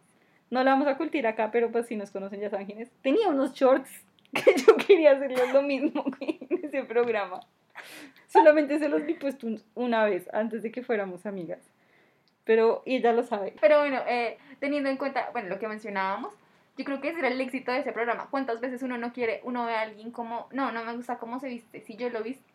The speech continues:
Speaker 2: si yo lo vistiera, lo vistiera así. Es que es prácticamente
Speaker 1: Pero
Speaker 2: eso,
Speaker 1: yo siento
Speaker 2: eso.
Speaker 1: que, o sea, yo no es como, quiero imponerle como una forma de vestir, sino es como,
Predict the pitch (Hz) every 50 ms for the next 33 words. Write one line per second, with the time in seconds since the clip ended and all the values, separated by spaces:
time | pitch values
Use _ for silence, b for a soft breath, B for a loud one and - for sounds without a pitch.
0 | _ - - 262 247 294 294 277 269 262 320 - - 269 233 269 339 370 302 277
1 | 233 220 233 202 180 196 196 185 - - - 247 - - 226 226 226 - 226 -
2 | 269 370 285 226 214 - 180 208 302 294 311 294 247 226 233 302 285 262 311 302
3 | 285 311 - 330 349 330 262 - - 269 294 262 233 214 269 269 262 277 269 -
4 | - 294 302 339 320 277 247 - - _ _ _ _ _ _ _ _ _ _ _
5 | _ - 226 - 269 277 285 254 240 262 269 277 285 277 262 254 214 202 208 208
6 | - - 254 240 247 240 226 220 214 214 220 208 214 214 226 285 269 302 302 302
7 | - 311 269 254 240 - - 233 220 -